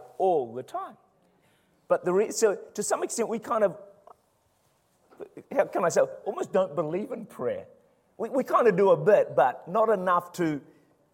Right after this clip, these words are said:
when something arises, immediately we pray. So I want to look at today prayers that get God's attention.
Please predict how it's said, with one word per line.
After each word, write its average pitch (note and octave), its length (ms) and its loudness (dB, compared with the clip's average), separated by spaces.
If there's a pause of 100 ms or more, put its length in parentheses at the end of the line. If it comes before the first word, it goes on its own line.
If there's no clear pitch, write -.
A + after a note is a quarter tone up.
(240)
when C3 140 -12
something E3 300 2
arises, D3 500 2
immediately C#3+ 680 -8 (120)
we B2 320 -10 (400)
pray. G#2 420 -2 (1040)
So G#3+ 100 0
I - 40 2
want A4+ 100 6
to A#3+ 60 10
look A#3 200 6
at - 160 0
today C3+ 480 -6 (1600)
prayers F#3+ 480 4
that D#3 360 0
get D#3 360 -2
God's D#3+ 380 4
attention. C#3 600 -12